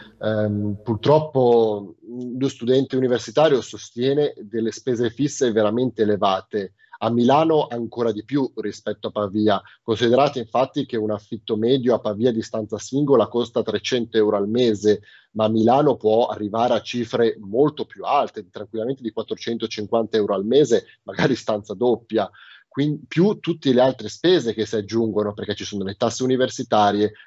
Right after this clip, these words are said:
i, i costi magari degli abbonamenti, dei trasporti, che uno comunque deve fare, perché se ha bisogno di spostarsi evidentemente dovrà, dovrà fare questa spesa, più le spese le, comunque per vivere in una città costosa come può essere Milano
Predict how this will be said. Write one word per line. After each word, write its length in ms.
i, 260
i 60
costi 360
magari 260
degli 160
abbonamenti, 680
dei 120
trasporti, 600
che 40
uno 160
comunque 480
deve 220
fare, 400
perché 220
se 120
ha 60
bisogno 240
di 80
spostarsi 600
evidentemente 580
dovrà, 320
dovrà 260
fare 280
questa 300
spesa, 600
più 180
le 100
spese 420
le, 180
comunque 460
per 180
vivere 460
in 180
una 140
città 520
costosa 600
come 220
può 200
essere 320
Milano 600